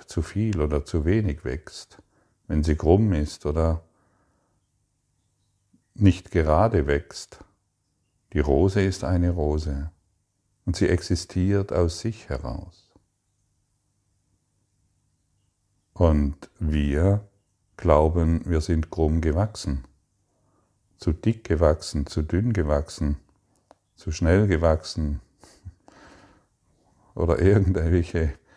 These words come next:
ähm, oder wir sind herangewachsen in einer destruktiven Kindheit. Überlege dir mal, welcher Wahnsinn das ist,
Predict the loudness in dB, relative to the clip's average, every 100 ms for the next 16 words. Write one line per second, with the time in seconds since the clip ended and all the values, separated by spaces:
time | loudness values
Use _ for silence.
0 | _ _ _ _ _ _ _ _ -4 0
1 | 2 2 2 -2 -6 _ -20 _ _ _
2 | _ _ _ _ _ 2 4 4 2 -2
3 | -2 2 2 2 2 2 2 2 4 4
4 | 2 0 -4 -4 -2 0 2 0 -2 -2
5 | 0 0 0 -4 -14 _ _ _ _ _
6 | _ _ _ _ _ _ _ _ -2 2
7 | 2 2 -2 -2 0 2 2 2 2 0
8 | -2 -2 -2 -4 -8 -8 -10 -16 -20 _
9 | _ _ _ _ _ _ _ _ _ _
10 | _ _ _ _ _ _ _ _ 0 2
11 | 4 4 2 2 2 2 0 0 -2 -2
12 | -2 -2 0 0 -2 -4 -4 -4 -6 -8
13 | -10 -12 -14 -20 -20